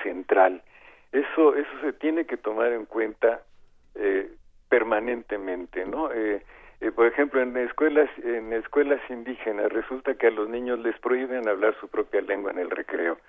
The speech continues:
Eso no puede ser, ¿no? Entonces, el español está en la escuela, o, o la lengua materna está en la escuela, y es la que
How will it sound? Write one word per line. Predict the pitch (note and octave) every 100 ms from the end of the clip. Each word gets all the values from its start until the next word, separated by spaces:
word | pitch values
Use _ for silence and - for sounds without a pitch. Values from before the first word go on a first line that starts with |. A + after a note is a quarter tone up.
| - -
Eso | B2 A#2+ G#2
no | -
puede | - A2 F#2+ - -
ser, | - F2 -
¿no? | - - - - - - - -
Entonces, | - - D3+ -
el | B2 B2
español | - A#2 C3 D#3
está | D3 - - C#3+ D3
en | C#3
la | G#2+
escuela, | F#2 - G2+ - - - _ _ _ - - -
o, | G#2
o | G#2+ G#2+
la | G2+
lengua | G2 A2 B2+
materna | B2 G#2+ A#2 G#2+ F#2+
está | - G#2
en | A2
la | B2+
escuela, | B2 - A#2+ A#2 C3 G#2+
y | C3
es |
la | C#3+
que | D#3